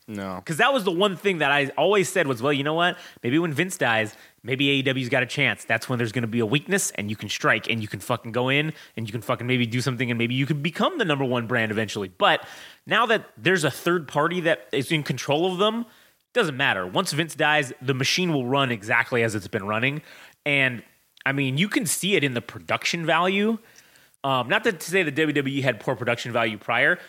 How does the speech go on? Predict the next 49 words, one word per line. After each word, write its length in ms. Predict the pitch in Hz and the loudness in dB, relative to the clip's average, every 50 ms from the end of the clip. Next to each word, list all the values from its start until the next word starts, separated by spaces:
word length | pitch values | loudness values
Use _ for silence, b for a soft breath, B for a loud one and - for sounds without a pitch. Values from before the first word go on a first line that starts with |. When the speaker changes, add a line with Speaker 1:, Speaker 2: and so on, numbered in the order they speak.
| B B - | B B 2
Speaker 2:
but 300 | 156 151 143 - - - | 2 2 2 2 -4 -8
when 120 | - 139 160 | -2 0 0
I'm 140 | 233 277 233 | 0 0 0
watching 320 | 185 190 202 - - 196 | 0 0 0 0 0 -4
it 120 | 160 113 104 | -4 -4 -4
now, 480 | 113 113 117 131 139 160 185 190 - - _ _ _ _ _ _ - | -2 0 2 2 2 2 0 -2 -6 -14 _ _ _ _ _ _ 0
it 160 | 240 233 208 | 0 0 0
looks 240 | 156 175 202 - - | 0 -2 -2 0 0
like 120 | 160 131 | 0 0
an 60 | 135 | 2
N 100 | 139 131 | 0 0
F 120 | 123 113 127 | 0 0 0
L 100 | 117 104 | 0 0
broadcast. 540 | 107 110 107 104 - - 98 95 92 - | 2 2 0 0 0 0 -2 -2 -2 -2
Like, 160 | - 110 104 - | -6 -8 -4 0
I 100 | - 214 | 0 2
am 120 | 202 147 139 | 2 2 0
not 160 | 143 135 131 | 0 0 0
shitting 240 | - - 139 120 113 | 0 -2 -4 -4 -4
you, 100 | 113 113 | -4 -4
man. 200 | 110 110 110 110 110 | -2 0 -2 0 0
Like, 300 | 107 107 107 101 - b b b b b b b | 0 0 0 -2 -4 b b b b b b b
Survivor 400 | b - - 147 196 208 247 277 262 | b -8 -2 2 2 2 2 2 0
Series, 540 | - - 277 277 285 285 277 254 226 - - - _ _ _ _ _ _ _ _ _ _ _ _ _ _ _ _ _ _ - | -2 2 2 4 4 4 2 0 -2 -6 -12 -16 _ _ _ _ _ _ _ _ _ _ _ _ _ _ _ _ _ _ -6
I, 140 | - 156 180 - | -2 0 0 2
it 80 | 190 185 | 2 0
felt 140 | - 247 240 | 2 2 2
like 100 | 233 214 | 4 4
I 60 | 208 | 2
was 80 | 185 185 | 2 2
watching 280 | 180 175 170 - 165 151 | 2 2 2 2 0 0
a 40 | |
Super 240 | 131 - 156 123 120 | 0 0 -2 -4 -2
Bowl. 220 | 107 110 90 85 - | -2 -4 -4 -4 -2
Speaker 1:
Okay, 60 | - 190 127 131 - | -2 0 2 2 2
Speaker 2:
Like 60 | 135 | 2
Speaker 1:
so 160 | 131 - 170 151 | 2 2 2 2
here, 180 | 175 208 - - - - | 2 0 -2 -4 -6 -2
I, 80 | 156 160 120 135 | 0 0 0 0
I 40 | |
have 200 | 160 190 208 185 | 0 2 2 2
something 280 | 165 196 175 170 170 147 | 0 -2 -2 -2 -2 -4
to 120 | 139 - | -2 -2
add 220 | - 131 123 113 - | 0 0 0 -2 -2
because 180 | 117 - - 151 | -6 -8 -2 0
Speaker 2:
Yeah, 140 | 143 123 123 | 2 2 2
okay, 140 | 113 117 110 | 2 2 2
go 80 | 110 | 2
ahead. 140 | 107 98 - | 2 0 0